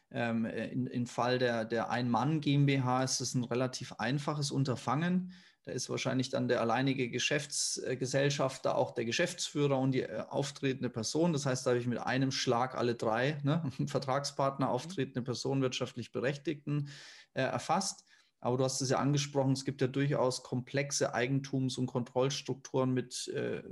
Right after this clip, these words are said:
Speaker 1: mehrfach verschachtelten, ähm, Gesellschaften,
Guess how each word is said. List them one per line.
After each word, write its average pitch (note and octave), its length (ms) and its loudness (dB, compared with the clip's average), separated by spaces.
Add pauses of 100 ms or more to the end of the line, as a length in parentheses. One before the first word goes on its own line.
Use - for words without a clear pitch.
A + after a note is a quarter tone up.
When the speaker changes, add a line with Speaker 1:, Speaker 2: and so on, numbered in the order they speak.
(200)
Speaker 1:
mehrfach C#3 580 0
verschachtelten, C3 1080 -2
ähm, A#2+ 500 -4
Gesellschaften, C#3 960 -2